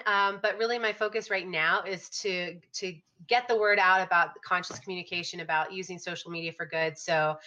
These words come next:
um, all of my speaking that's coming up is, is all around that. Um, I've got a number of things lined up, both, w-, I mean, with bookstores, but also with, um, just organizations, um, talking to their,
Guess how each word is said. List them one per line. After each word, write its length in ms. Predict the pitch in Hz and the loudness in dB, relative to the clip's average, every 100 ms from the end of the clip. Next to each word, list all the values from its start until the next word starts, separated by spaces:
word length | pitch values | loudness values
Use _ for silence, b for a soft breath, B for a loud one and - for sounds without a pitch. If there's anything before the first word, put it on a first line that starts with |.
| B B B 175 | B B B 4
um, 400 | 165 165 170 170 | 6 6 4 2
all 260 | 185 175 175 | 4 6 6
of 100 | 170 | 4
my 240 | 170 165 | 4 4
speaking 520 | 165 - - 226 233 208 | 2 -2 -4 0 2 4
that's 180 | 208 | 2
coming 320 | - 202 196 185 | -2 -2 2 4
up 300 | 180 180 175 | 6 4 2
is, 380 | 160 160 151 - | 0 0 -4 -10
is 160 | 170 160 | -6 0
all 180 | 165 170 | 2 2
around 320 | 170 156 156 | 2 2 2
that. 360 | 156 156 147 147 - - | 4 4 4 0 -8 0
Um, 340 | 160 151 151 | 4 4 2
I've 140 | 151 151 | -4 -4
got 120 | 156 | -2
a 60 | 156 | -2
number 260 | 160 160 | -2 -4
of 100 | 156 | -6
things 260 | - 156 147 | -6 -8 -4
lined 220 | 151 151 | -4 0
up, 200 | 151 151 - | 2 2 0
both, 140 | 262 | -2
w-, 180 | 262 220 190 | 0 -2 2
I 120 | 190 | 2
mean, 180 | 196 190 | 2 0
with 140 | 175 - | 0 0
bookstores, 500 | 233 - 208 196 - | 0 2 4 4 2
but 100 | - | 4
also 460 | 202 190 - 190 180 | 6 4 2 0 0
with, 220 | 170 170 - 165 | 0 -2 -2 2
um, 360 | 165 160 160 151 B B B _ - 185 | 4 4 2 -8 B B B _ -18 -10
just 240 | 202 - - - | -8 -10 -14 -4
organizations, 840 | 202 190 190 175 165 180 185 196 - | 0 2 0 0 -2 0 -2 -4 -2
um, 360 | 175 165 160 147 | 2 4 4 -2
talking 440 | - 147 151 180 170 | 0 0 0 -2 -8
to 180 | - 160 | -8 -2
their, 400 | 160 156 156 | 2 2 2